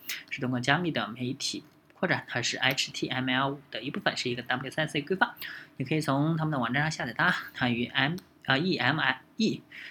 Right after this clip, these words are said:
集成的方式是将你的 JavaScript 格式密钥传递代码写到你的网站上。我们在S D K中提供了一种这种实施的例子，它更多的是一小片段。这里的好消息是，不管是在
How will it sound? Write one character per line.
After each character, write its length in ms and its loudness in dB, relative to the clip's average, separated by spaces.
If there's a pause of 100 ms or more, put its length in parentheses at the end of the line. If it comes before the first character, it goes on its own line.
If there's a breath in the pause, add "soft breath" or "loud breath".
集 140 -2
成 120 0
的 60 0
方 180 0
式 120 -2
是 180 0
将 160 2
你 80 -2
的 100 -4
JavaScript 640 0 (180)
格 200 -4
式 280 0
密 260 -2
钥 220 -2
传 380 -2
递 220 2
代 160 0
码 120 -4
写 160 -6
到 120 0
你 100 -4
的 80 -2
网 140 -2
站 80 2
上。 140 4 (420 loud breath)
我 80 -4
们 280 0
在 160 6
S 240 4
D 80 0
K 160 0
中 240 0
提 100 -8
供 100 -2
了 80 -4
一 120 -6
种 440 -6
这 140 0
种 340 -8
实 280 0
施 240 0
的 280 2
例 140 8
子， 140 -4 (160)
它 240 4
更 240 -2
多 80 -2
的 120 -4
是 200 -6
一 120 -10
小 300 -8
片 220 -4
段。 180 -2 (320 loud breath)
这 100 0
里 60 6
的 80 0
好 160 -2
消 160 -2
息 140 -2
是， 160 -2
不 120 -4
管 240 -4
是 140 -4
在 540 0